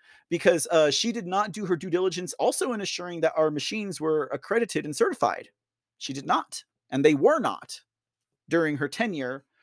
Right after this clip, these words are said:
as Greg Abbott's, um, fourth Secretary of State, you know? So, I mean, I was just, you know, trying to relate that back to what I knew about that from that document.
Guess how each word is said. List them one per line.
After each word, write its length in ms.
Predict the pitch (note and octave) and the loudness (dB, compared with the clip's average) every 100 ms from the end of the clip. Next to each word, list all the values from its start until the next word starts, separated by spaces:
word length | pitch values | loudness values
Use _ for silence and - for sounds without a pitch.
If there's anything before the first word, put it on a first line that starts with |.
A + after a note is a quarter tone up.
| _ _ _ - | _ _ _ -2
as 300 | C#3 C3+ B2 | 0 0 0
Greg 240 | D#3+ D3 - | 0 0 2
Abbott's, 440 | F3 D3 - - | 0 0 -4 -4
um, 440 | C#3 B2+ B2 A#2+ - _ _ | -2 0 -2 -6 -16 _ _
fourth 500 | - - G3 E3+ - _ _ | -10 -4 -2 -4 -10 _ _
Secretary 680 | - D#3 F3 - B2+ B2+ - | -12 -10 -10 -6 -4 -4 -8
of 100 | E3 | -12
State, 420 | - - - - _ _ _ _ | -8 -10 -10 -16 _ _ _ _
you 120 | C#3+ | -4
know? 280 | C#3+ D3 D#3 _ _ _ - - - - | -2 -2 -4 _ _ _ -20 -20 -20 -4
So, 260 | - C4 - | 8 10 10
I 80 | G3 | 6
mean, 140 | G3+ | 4
I 120 | F#3+ C#4 | 4 4
was 100 | C4 | 2
just, 220 | - G#3 | -4 -4
you 100 | F#3+ | -2
know, 140 | D#3 | -2
trying 320 | D#3+ F#3 G3+ A3 | -2 -4 -4 -4
to 100 | G3+ | -4
relate 280 | E3+ F3 | -2 -2
that 200 | E3 - | -2 -2
back 280 | D3 D3+ D3+ | 0 -2 -2
to 140 | - E3 | -8 -4
what 120 | D3+ | -2
I 100 | C#3 | -2
knew 300 | C#3+ D#3+ D#3 | -2 -4 -6
about 340 | C#3+ C3 B2+ - | -4 0 0 0
that 200 | D3 - | -2 -2
from 140 | C#3 | -4
that 220 | C#3 B2+ C3 | -4 -4 -2
document. 600 | C#3+ - F3+ F3 - | -2 -2 -6 -8 -12